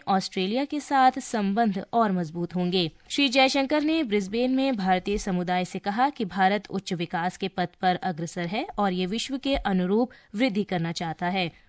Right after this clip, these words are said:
उन्होंने कहा कि भारत की दुनिया के चुनिंदा देशों के साथ व्यापक रणनीतिक साझेदारी है और ऑस्ट्रेलिया उनमें से एक है। उन्होंने कहा कि शिक्षा और अनुसंधान के क्षेत्र में वैश्विक सहयोग के कई अवसर उपलब्ध हैं। वे दो देशों की यात्रा के पहले चरण में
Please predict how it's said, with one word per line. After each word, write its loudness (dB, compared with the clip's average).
उन्होंने 4
कहा 0
कि -2
भारत 4
की -4
दुनिया 2
के -4
चुनिंदा 0
देशों -2
के -8
साथ 0
व्यापक -2
रणनीतिक 0
साझेदारी 2
है -2
और -2
ऑस्ट्रेलिया 2
उनमें 2
से -2
एक -2
है। -2
उन्होंने 6
कहा 2
कि -6
शिक्षा 2
और 2
अनुसंधान 0
के -4
क्षेत्र -4
में 2
वैश्विक 0
सहयोग 0
के 2
कई 2
अवसर -2
उपलब्ध -4
हैं। 0
वे 4
दो 2
देशों 2
की 0
यात्रा 6
के -2
पहले 0
चरण -2
में 0